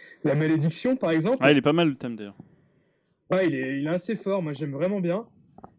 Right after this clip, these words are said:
Speaker 1: Et puis, euh, parad-, paradoxalement, il y a quand même pas mal d'humour dans le film,
Speaker 2: Ouais.
Speaker 1: avec notamment, euh,
Speaker 2: Mm.
Speaker 1: le personnage interprété par le père de famille,
Speaker 2: Ouais.
Speaker 1: euh,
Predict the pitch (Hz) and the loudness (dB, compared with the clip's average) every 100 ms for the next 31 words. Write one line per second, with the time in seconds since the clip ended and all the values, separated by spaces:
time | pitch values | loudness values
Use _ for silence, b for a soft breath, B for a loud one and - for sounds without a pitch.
0 | 139 143 - 196 180 196 185 180 170 156 | -10 -10 -2 0 0 0 0 0 -4 -4
1 | 196 202 202 220 202 208 240 190 165 160 | 0 0 0 0 2 2 2 0 0 -2
2 | 165 220 226 185 196 214 202 175 175 165 | 0 0 0 2 2 2 2 0 0 0
3 | 214 208 113 90 160 160 165 175 185 160 | 2 4 2 2 -2 -2 -4 0 2 2
4 | 135 139 139 170 - 175 175 160 156 - | 2 0 0 -2 0 0 2 0 -2 -6
5 | 170 151 180 160 147 131 131 147 147 147 | -4 -2 -2 -2 -2 -2 -4 -4 -2 -2
6 | 143 151 156 170 131 127 120 120 | -2 -2 2 2 2 0 -4 -12